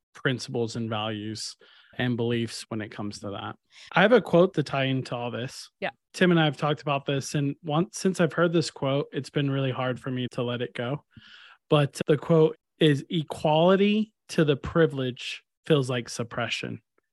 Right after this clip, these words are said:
Speaker 1: And I think that's where a lot of toxic masculinity is coming from, is that
Speaker 2: Mm-hmm.
Speaker 1: we are seeing that equality and it's being perceived as suppression. Using religious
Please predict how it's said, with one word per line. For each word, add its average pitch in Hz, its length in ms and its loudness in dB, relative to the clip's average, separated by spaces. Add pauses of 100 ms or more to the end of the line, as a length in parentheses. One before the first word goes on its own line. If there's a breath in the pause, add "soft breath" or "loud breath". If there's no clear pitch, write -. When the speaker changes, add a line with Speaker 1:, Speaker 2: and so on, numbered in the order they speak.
(140)
Speaker 1:
And 151 120 2
I 151 140 6
think 175 260 6
that's 151 240 4
where 139 400 0
a - 80 -8
lot 135 460 0
of 131 180 -4
toxic 131 480 -6
masculinity 123 680 -4
is - 120 -10
coming 131 280 -4
from, 175 340 -4 (400 soft breath)
is 143 140 4
that 135 180 2
Speaker 2:
Mm-hmm. - 80 -8
Speaker 1:
we 139 180 0
are 131 300 0
seeing 139 640 0 (240)
that 135 160 2
equality 147 760 0 (400 soft breath)
and 143 160 2
it's 135 160 -2
being 139 240 -2
perceived 131 720 -4
as 117 600 -6 (100)
suppression. - 800 -8 (340 soft breath)
Using 190 400 0
religious 147 640 -2